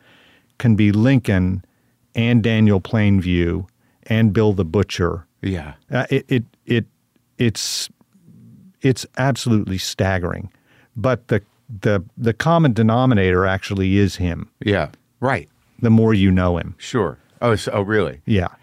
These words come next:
Speaker 2: And what, like, as, is that something,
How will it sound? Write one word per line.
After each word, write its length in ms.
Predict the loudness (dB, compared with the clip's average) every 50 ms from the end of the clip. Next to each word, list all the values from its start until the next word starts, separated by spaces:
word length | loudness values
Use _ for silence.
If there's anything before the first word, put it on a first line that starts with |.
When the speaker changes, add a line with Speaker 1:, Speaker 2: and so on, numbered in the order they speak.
| _ _ _ _ _ _ _ -2
Speaker 2:
And 180 | 0 0 2
what, 160 | 2 0 0 0
like, 140 | -2 -2 -4 -6 -4
as, 380 | -2 -2 -2 -2 -4 -8 -16 -20 _ _ _ -18 -18 -18 _ -4
is 200 | -2 -2 0 0
that 180 | 0 -2 -2
something, 580 | -2 -4 -4 -2 -2 -2 0 0 0 -2 -4